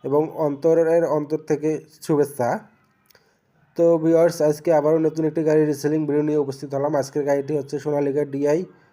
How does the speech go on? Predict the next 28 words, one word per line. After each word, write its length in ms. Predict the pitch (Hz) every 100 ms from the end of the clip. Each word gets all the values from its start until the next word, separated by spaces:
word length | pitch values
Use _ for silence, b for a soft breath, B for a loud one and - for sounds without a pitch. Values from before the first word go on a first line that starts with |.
| b b _ _ _ _ -
আটচল্লিশ 580 | 147 147 175 165 170 165
আর 140 | 143
এক্স 300 | 180 - -
সুপ্রিমো 360 | 143 156 156 147
সিরিজের 360 | 151 143 151
গাড়ি। 260 | 143 156 247 B B B
আপনারা 380 | 131 135 151 151
জানেন, 300 | 143 151 160
সুপ্রিমো 540 | 156 - 151 160 156
সিরিজের 380 | 151 151 147 156
গাড়ি 220 | 151 151
অনেক 240 | 151 147 143
শক্তিশালী 480 | 185 - 139 151 151
এবং 200 | 147 147
অনেক 280 | 135 156 160 - - - - -
ভালো 240 | 131 139 147
গাড়ি 200 | 143 147
একটি। 300 | 139 170 254 - _ _ _ _ B B B B 127
আর 160 | 131
এই 120 | 151
গাড়ির 260 | 156 151 160
কথা 240 | 160 151
বলতে 260 | 151 151 160
গেলে 160 | 160 156
তো 80 |
পার্টস 380 | 156 143 151 156 -
তো 60 |
অ্যাভেলেবেল। 500 | 151 143 139 123 110